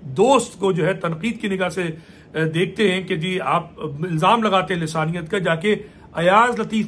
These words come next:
पली जो जैसे लोगों से डायलॉग कीजिए, ये वक्त है डायलॉग करने का, उनसे बत-, पूछिए कि आपने जो नस्ल परस्ती की आग भड़काई थी, देखिए उस आग के अंदर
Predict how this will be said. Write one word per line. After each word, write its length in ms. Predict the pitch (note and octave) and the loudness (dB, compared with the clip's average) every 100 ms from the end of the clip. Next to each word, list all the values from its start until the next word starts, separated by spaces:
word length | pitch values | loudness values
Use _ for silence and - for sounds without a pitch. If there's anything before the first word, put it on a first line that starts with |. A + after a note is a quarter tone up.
| - | -2
पली 160 | G3+ | -2
जो 120 | G3+ | -2
जैसे 280 | D#3+ F#3 F3 | -2 -2 -4
लोगों 240 | E3+ E3+ F3+ | -4 -4 -4
से 120 | G3 | -4
डायलॉग 560 | C3+ D3 D#3 E3+ F#3 | -2 0 0 0 -2
कीजिए, 260 | - D#3+ E3+ | -6 -4 -2
ये 140 | D#3+ | -2
वक्त 260 | D#3+ G#3+ G#3+ | 0 0 0
है 60 | G#3 | 2
डायलॉग 360 | F#3 F#3+ F#3 | 2 2 0
करने 220 | F#3 F3 | -2 -6
का, 80 | E3 | -6
उनसे 180 | E3+ E3 | -8 -8
बत-, 300 | D#3+ D#3+ - | -8 -8 -10
पूछिए 460 | A#3 - A3+ - - - - - | -10 -4 -4 -4 -8 -20 -10 -4
कि 60 | |
आपने 480 | G#3 D#3+ F3+ G3+ G#3 | 0 4 4 2 -2
जो 80 | G3 | -4
नस्ल 240 | F3+ G3 | -4 -6
परस्ती 380 | E3+ F3+ D#3+ F#3+ | -6 -6 -6 -8
की 140 | D#3+ | -8
आग 280 | - C#3+ F#3 | -4 -2 -2
भड़काई 440 | D#3 D#3+ D#3+ E3 F3 | -2 -4 -2 -2 -2
थी, 120 | F#3+ | -4
देखिए 200 | D#3+ F#3 | -4 -4
उस 180 | D#3+ - | -8 -10
आग 340 | - E3+ F#3 G3+ D#3 - - - - | -4 2 2 2 -2 -18 -20 -16 -4
के 100 | A3 | -4
अंदर 760 | - G3 G#3+ A#3+ F#3+ - - | -2 0 2 4 2 -2 -16